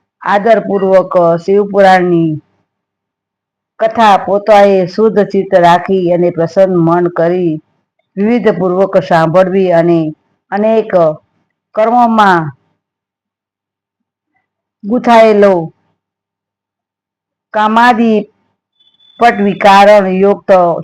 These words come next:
સ્ત્રીમાં અશક્ત અને પાખંડી વક્તા હોય તો તેને ઉત્તમ ન ગણવો,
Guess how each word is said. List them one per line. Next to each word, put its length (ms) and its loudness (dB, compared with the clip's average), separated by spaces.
સ્ત્રીમાં 720 -2
અશક્ત 500 0
અને 640 2
પાખંડી 840 -2
વક્તા 600 0
હોય 500 2
તો 140 -4
તેને 600 -2
ઉત્તમ 520 0
ન 40 2
ગણવો, 540 2